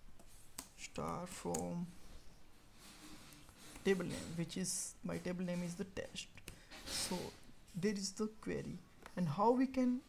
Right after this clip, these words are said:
connect with the database, so how we can make the connection? For that, you have to go your config file and just click on the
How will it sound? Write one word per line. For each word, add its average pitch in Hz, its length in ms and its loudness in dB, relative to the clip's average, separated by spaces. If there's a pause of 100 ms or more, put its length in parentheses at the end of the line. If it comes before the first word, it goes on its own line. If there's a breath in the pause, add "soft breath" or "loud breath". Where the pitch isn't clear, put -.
(160)
connect 214 380 4
with 180 140 2
the 180 100 4
database, - 500 2
so - 120 -6 (120)
how 175 140 4
we 170 140 0
can 175 200 2
make 165 200 0
the 165 80 0
connection? 185 560 2 (400 loud breath)
For 208 180 6
that, 208 500 6 (400 loud breath)
you 185 180 4
have 185 240 8
to 180 220 0 (220)
go 196 220 8
your 170 180 6
config 185 480 2
file 190 460 4
and 165 240 2
just 170 200 0
click 180 220 0
on 160 120 0
the 175 180 4